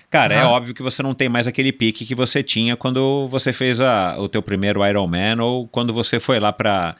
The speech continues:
Speaker 1: pra
Speaker 2: Pra trazer
Speaker 1: Nissan
Speaker 2: o
Speaker 1: e
Speaker 2: Xterra,
Speaker 1: vender,
Speaker 2: né?
Speaker 1: e ven-, e vendeu uma coisa que, não, que você não tinha ainda, né? Você tinha muita vontade, né? Não à
Speaker 2: Aham.
Speaker 1: toa que deu certo. Da onde que você tira essa tua energia, essa tua motivação?
Speaker 2: Cara, é, eu acho que um dos meus maiores desafios,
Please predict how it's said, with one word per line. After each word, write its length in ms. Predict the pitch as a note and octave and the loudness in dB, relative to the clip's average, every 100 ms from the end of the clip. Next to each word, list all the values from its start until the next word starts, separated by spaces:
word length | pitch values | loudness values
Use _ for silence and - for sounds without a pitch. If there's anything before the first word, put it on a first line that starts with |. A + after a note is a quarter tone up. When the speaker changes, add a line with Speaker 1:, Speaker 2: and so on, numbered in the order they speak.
| - - - - | -18 -20 -20 -4
Speaker 1:
pra 200 | A2 G#2+ | 2 4
Speaker 2:
Pra 80 | A2+ | 4
trazer 220 | D3 F3+ | 6 6
Speaker 1:
Nissan 100 | F#3+ | 4
Speaker 2:
o 20 | |
Speaker 1:
e 120 | A#2 | 4
Speaker 2:
Xterra, 220 | A2+ - - | 4 4 4
Speaker 1:
vender, 80 | - B2 | 2 0
Speaker 2:
né? 40 | |
Speaker 1:
e 40 | |
ven-, 180 | A#2 C3 | 0 0
e 120 | B2+ B2+ | 0 0
vendeu 360 | C#3 B2 C3+ | 2 2 2
uma 200 | C#3 C#3 | 2 2
coisa 320 | - C3+ C3 | 2 2 2
que, 100 | C#3 | -2
não, 340 | D3 D3 C#3+ C3+ | -2 -2 -2 -4
que 140 | D3 | -2
você 180 | C3 - | -2 0
não 140 | C#3+ | 0
tinha 260 | C#3 C#3+ D3 | 0 2 2
ainda, 360 | D3 B2+ G#2 G2+ | 2 2 -2 -2
né? 140 | B2 | -2
Você 180 | G#2+ - | -4 -6
tinha 180 | - A#2+ | -4 -2
muita 220 | A#2+ C3 | 0 0
vontade, 580 | C3 C#3+ - G#2+ G2 E2 | 0 0 2 2 -2 -6
né? 140 | C3+ - - - | -8 -8 -20 -10
Não 60 | D#3+ | -2
à 100 | A#2 | 0
Speaker 2:
Aham. 80 | G2+ | 2
Speaker 1:
toa 140 | A#2 | 0
que 100 | C#3 | 0
deu 160 | C3+ C#3 | 0 0
certo. 400 | - A2 G2 _ - - _ - | 2 0 -2 _ -20 -20 _ -2
Da 80 | |
onde 160 | G3 F3 | -2 -2
que 80 | F3+ | -2
você 320 | D#3+ D#3+ C#3+ | -2 -2 -2
tira 340 | - C3 A2+ | 0 2 2
essa 180 | G#2+ - | 0 -4
tua 220 | G#2+ A2 | -4 -2
energia, 420 | A2 G#2+ F#2 G2 A#2+ | 0 0 -2 -2 -2
essa 160 | A#2 | -2
tua 140 | A2+ A2 | -4 -4
motivação? 720 | A2 A#2 G#2+ G2 - F#2 D#2 _ _ _ _ _ _ - | -2 -2 -2 -2 -2 -6 -8 _ _ _ _ _ _ -10
Speaker 2:
Cara, 480 | - F3+ D#3 D#3 D#3 | 0 0 2 -2 -4
é, 640 | D#3 D#3 D#3 D3+ C#3 C#3 - | -4 -2 -2 0 0 0 -2
eu 180 | D#3 D#3 | 2 4
acho 260 | F3 - D#3+ | 4 2 -4
que 260 | - F3+ | -4 -4
um 140 | E3+ E3+ | -2 0
dos 220 | E3+ D#3+ | 0 0
meus 220 | D#3+ F3 D#3+ | 0 0 2
maiores 680 | D#3+ D3+ E3 F3+ E3 D3+ | 4 6 6 4 2 -2
desafios, 960 | - D#3+ D#3 C#3 - F3+ D#3+ B2+ - | -4 0 2 0 -2 -4 -4 -4 -8